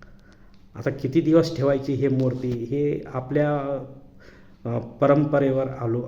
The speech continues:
अवलु-, अवलंबून आहे. मग ती परंपरा आपली चुकीची आहे का कशी आहे, मी सांगू शकत नाही. पण पार्थिव गणेश मूर्ती ही एकदा प्राणप्रतिष्ठा केल्यानंतर, त्याला नैवेद्य दाखवल्यानंतर,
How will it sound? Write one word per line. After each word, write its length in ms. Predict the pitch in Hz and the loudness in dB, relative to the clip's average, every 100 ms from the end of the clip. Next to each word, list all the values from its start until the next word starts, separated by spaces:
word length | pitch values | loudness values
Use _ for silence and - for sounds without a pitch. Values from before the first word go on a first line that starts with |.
| - | -6
अवलु-, 340 | 120 120 127 - | -4 -2 -2 -4
अवलंबून 480 | 127 117 120 113 110 | -4 -2 -2 -4 -4
आहे. 240 | 107 107 104 - - - - - - - | -6 -8 -12 -14 -20 -20 -20 -20 -20 -12
मग 100 | 110 - | -10 -8
ती 60 | 113 | -6
परंपरा 500 | - 127 123 123 120 | 0 0 0 -2 -4
आपली 220 | 117 113 | -4 -8
चुकीची 500 | - 120 127 120 123 | -8 -8 -6 -6 -4
आहे 100 | 117 | -4
का 140 | 113 | -6
कशी 320 | 110 110 - 113 | -10 -10 -6 -6
आहे, 100 | 107 - - - - - - - | -6 -10 -18 -20 -20 -20 -20 -10
मी 180 | 113 127 | -2 -2
सांगू 300 | 120 123 107 | 0 -2 -4
शकत 380 | - - 110 - | -8 -10 -12 -10
नाही. 420 | 110 110 131 - - - - - - | -14 -12 -14 -16 -20 -20 -20 -20 -4
पण 160 | 127 | -2
पार्थिव 440 | 113 120 113 156 147 | 0 -2 -2 0 0
गणेश 380 | 139 131 - 123 | 0 -2 -2 -4
मूर्ती 280 | 113 131 | -4 -4
ही 500 | 123 127 123 113 107 - - - - - - - - - | -2 0 0 -4 -10 -14 -20 -20 -20 -20 -20 -20 -20 -8
एकदा 200 | 117 113 | -2 -2
प्राणप्रतिष्ठा 840 | - 127 131 131 143 147 139 147 | 0 0 0 0 -2 -4 -4 -4
केल्यानंतर, 460 | 131 131 131 127 131 | -2 0 2 0 -2
त्याला 260 | 135 127 | -2 -2
नैवेद्य 420 | 120 120 123 131 117 | 0 -2 -2 -4 -4
दाखवल्यानंतर, 720 | 117 113 113 113 107 107 | -6 -6 -6 -4 -6 -8